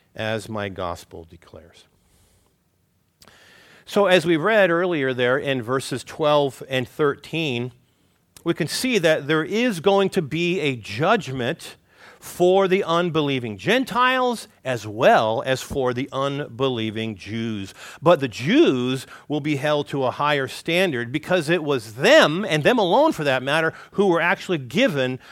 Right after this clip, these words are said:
the law of God, the written law, the Mosaic law. That was given to the Jews only.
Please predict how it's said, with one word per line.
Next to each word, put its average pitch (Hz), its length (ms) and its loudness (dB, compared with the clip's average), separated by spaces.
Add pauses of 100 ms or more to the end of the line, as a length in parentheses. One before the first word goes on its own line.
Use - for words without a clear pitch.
(140)
the 135 120 2
law 143 440 4
of 135 140 -2
God, 135 240 4
the 117 80 -2
written 202 340 2
law, 196 440 6
the 160 140 0
Mosaic 151 600 0
law. 160 240 4
That 135 200 0
was 131 120 -8
given 160 360 0
to - 180 -8
the 120 100 -10
Jews 147 540 -8 (540)
only. 135 500 0